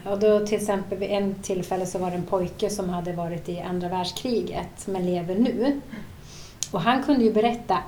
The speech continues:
allt. Och sen kunde de ju där bevisa, för att han, de kunde slå upp i böcker, för då var, fanns det ju en historia som var så nära i vår tid.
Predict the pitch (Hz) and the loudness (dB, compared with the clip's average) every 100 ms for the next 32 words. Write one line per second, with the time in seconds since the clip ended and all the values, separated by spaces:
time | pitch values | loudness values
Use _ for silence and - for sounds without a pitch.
0 | - 269 202 175 151 - - - - 214 | 2 2 2 -2 -10 -10 -12 -12 -12 -10
1 | 196 226 220 220 214 226 214 202 202 196 | -4 0 2 2 2 2 4 2 2 2
2 | 196 196 196 202 208 - - - - - | 6 6 4 0 -8 -14 -18 -18 -20 -18
3 | - - - - 202 214 302 330 - - | -18 -18 -18 -8 6 8 8 6 2 -2
4 | 180 - 196 185 - 202 196 196 202 214 | -4 -2 0 0 -2 -2 0 -2 -4 0
5 | 208 208 214 208 202 196 220 202 190 - | 2 2 2 2 2 4 4 6 4 2
6 | - 165 175 196 208 214 220 214 208 190 | -4 -4 -2 0 0 2 4 4 2 0
7 | 208 208 330 220 190 180 190 185 202 202 | 2 2 4 4 2 -2 -2 0 2 4
8 | 208 196 240 214 226 277 - - - 190 | 6 6 6 6 6 4 4 -2 -4 -4
9 | 220 | -4